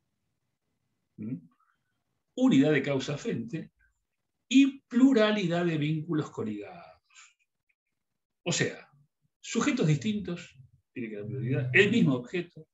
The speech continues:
la misma causa, pero diferentes vínculos. ¿Entre quién? Y entre el acreedor y entre los diversos deudores. ¿Por qué diferentes vínculos? Y porque uno puede ser a plazo y otro no. Uno puede estar sujeto a una condición y otro no.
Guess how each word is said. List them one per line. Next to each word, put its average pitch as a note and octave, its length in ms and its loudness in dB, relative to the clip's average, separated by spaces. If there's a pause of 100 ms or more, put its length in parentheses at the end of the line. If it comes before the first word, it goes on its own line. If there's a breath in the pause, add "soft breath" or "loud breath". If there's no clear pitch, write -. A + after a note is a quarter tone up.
la A#3+ 200 4
misma F#3+ 380 2
causa, E3+ 580 -8
pero G#3+ 140 0
diferentes A3+ 540 -2
vínculos. D#3 840 0 (720)
¿Entre G3+ 320 0
quién? C#3+ 460 0
Y E3 80 0
entre F#3+ 240 0
el G3+ 100 -2
acreedor G3+ 440 0
y D#3+ 80 -8
entre C3 160 -6
los A#2+ 80 -4
diversos B2+ 400 -4
deudores. D#3 720 -8
¿Por A#3+ 160 -6
qué G3 320 -2
diferentes A#2+ 400 -6
vínculos? A2+ 400 -10
Y G#3 80 -10
porque A#3+ 200 -4
uno C#4+ 120 0
puede - 160 -4
ser E3 140 -4
a C#3 100 -6
plazo G#3+ 320 -2
y D3+ 80 0
otro C3+ 220 -6
no. F#3 340 -6 (400)
Uno E3 300 -2
puede B2 760 -2
estar B2+ 200 -4
sujeto C3+ 280 -6
a B2 60 -2
una A#2 80 -4
condición A#2 380 -4
y A#2 40 -4
otro A2+ 180 -6
no. F#3 340 -8